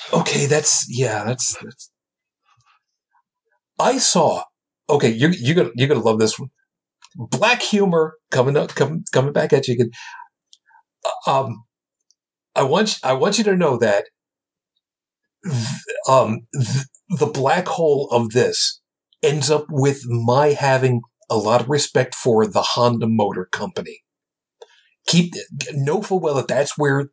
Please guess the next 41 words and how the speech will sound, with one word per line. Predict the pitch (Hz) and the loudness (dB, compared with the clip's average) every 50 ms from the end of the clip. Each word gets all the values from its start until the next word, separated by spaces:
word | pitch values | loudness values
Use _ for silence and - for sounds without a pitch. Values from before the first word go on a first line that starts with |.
| - 117 | -10 -6
that's | 104 151 - 156 - - | -2 -2 -2 -2 -2 -2
where | 143 143 139 135 131 | 0 2 2 2 2
this, | 117 110 120 123 120 - - - _ _ _ _ _ - _ _ - 135 107 | 2 0 0 0 -2 -4 -8 -12 _ _ _ _ _ -20 _ _ -14 -8 -2
where | 120 131 131 123 | 0 0 2 2
this | 131 127 - | 2 0 0
cue | - - - 160 135 139 | -2 -4 -2 0 0 2
shot | 127 - - 107 104 104 - | 2 2 2 2 2 0 -2
is | 107 107 - | -4 -6 -4
gonna | - 175 160 | -4 -4 -4
lie. | - 101 - - - - - _ _ _ _ _ _ - - | -4 -6 -8 -8 -8 -8 -10 _ _ _ _ _ _ -6 -4
All | 107 | -2
right, | 95 98 110 107 | -2 -2 -2 -2
just | - - - - | -4 -4 -4 -2
keep | - 143 135 123 | 0 2 2 4
that | - 127 120 | 4 2 2
in | 110 | 2
the | 113 110 | 0 2
side | - 110 98 | 2 2 2
of | 92 | 2
the | 87 | 0
second. | 95 92 87 90 - _ _ _ _ _ _ _ _ _ _ _ _ _ _ _ _ _ _ _ _ _ _ _ _ _ _ _ _ _ - | -4 -4 -6 -6 -12 _ _ _ _ _ _ _ _ _ _ _ _ _ _ _ _ _ _ _ _ _ _ _ _ _ _ _ _ _ -10
We | - 113 110 | -6 -4 0
went | 104 110 110 | 0 2 2
out | 127 151 170 | 2 2 2
earlier | 185 196 190 214 196 | 2 2 2 0 0
today, | 190 - 151 107 87 87 - _ _ - | 0 0 0 0 -2 -4 -8 _ _ -4
got | 104 98 | -4 -2
to | - - | -2 -2
see | - 113 | -2 0
my | 110 131 | 0 0
sister-in-law. | 135 - 143 135 135 - 143 123 113 113 107 107 107 107 _ _ _ _ _ - | 0 0 0 -2 -2 -2 -2 -2 0 2 2 2 2 0 _ _ _ _ _ -14
We | - - | -8 -2
had, | - 110 110 - - - - | 0 0 0 0 -4 -12 -8
we | - 107 95 | -6 -4 -2
had, | 101 110 107 - | -4 -2 0 0
uh, | 107 104 98 98 - - | 2 2 2 0 -2 -4
we | 104 98 98 | -6 -4 -4
had | 101 98 117 | -4 -4 0
brunch | 143 147 131 120 113 - - - - _ - - | 2 2 4 4 2 0 -2 -4 -6 _ -10 -2
with | 127 117 110 110 | 0 0 2 2
her. | 107 95 92 95 95 | 0 0 -2 -2 -4